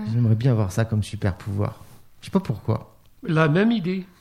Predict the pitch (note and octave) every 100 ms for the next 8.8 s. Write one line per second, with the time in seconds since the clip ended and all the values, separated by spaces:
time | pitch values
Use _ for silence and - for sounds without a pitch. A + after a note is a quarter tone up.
0 | _ - C#3+ G#3+ D3+ D#3 D#3 E3+ F#3 A3
1 | E3 - D#3+ C#3+ C3+ C#3 G#3 A3 F#3+ F3
2 | E3 E3 G#3 D3 E3+ A3 E3 D3+ C#3 E3
3 | D3+ E3 - - D#3+ C#3 C3+ B2+ B2 B2+
4 | D3 D#3+ - F3 D3+ C3+ C3 D#3 D3+ -
5 | - - - - A2+ G2 G2 G2+ G#2 -
6 | G2+ F#2 F#2 A2 G#2 G#2+ G2+ G#2 - -
7 | - - - D#3 B2 C3+ D3+ - D3 E3
8 | D#3+ D#3+ C#3+ C#3 - F3 A3 -